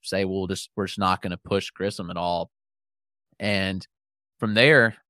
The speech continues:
he just didn't play every day. He was hurt, and he just wasn't good, to be honest. But I will say that he's gonna play every day. Projection systems aren't valuing him properly because they're giving him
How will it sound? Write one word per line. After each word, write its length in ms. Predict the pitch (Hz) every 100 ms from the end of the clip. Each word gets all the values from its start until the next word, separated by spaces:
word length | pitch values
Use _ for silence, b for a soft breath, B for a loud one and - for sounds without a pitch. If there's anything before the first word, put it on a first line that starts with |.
| _ _
he 200 | _ 101
just 160 | 101 -
didn't 200 | 110 104
play 200 | 113 110 -
every 180 | 113 110
day. 200 | 107 110
He 100 | 107
was 100 | 87
hurt, 320 | - 107 98 _
and 100 | 104
he 120 | 101
just 160 | 87 -
wasn't 300 | 85 - -
good, 240 | 98 95
to 80 | -
be 140 | 73 101
honest. 400 | 107 98 - - _ _ _ _ _ -
But 340 | 131 107 98 - _ _
I 80 | 117
will 200 | 120 135
say 520 | - 117 123 101 95 - _ 107
that 260 | 110 104 - _ _
he's 200 | 127 107
gonna 180 | 127 131
play 240 | - 80
every 140 | 76 78
day. 120 | 76
Projection 460 | - 127 139 170
systems 340 | 165 156 127 113
aren't 220 | 117 92
valuing 400 | 104 120 127 98
him 120 | 98
properly 460 | - 98 98 98 101
because 200 | 104 98
they're 100 | 101
giving 200 | 107 101
him 240 | 101 95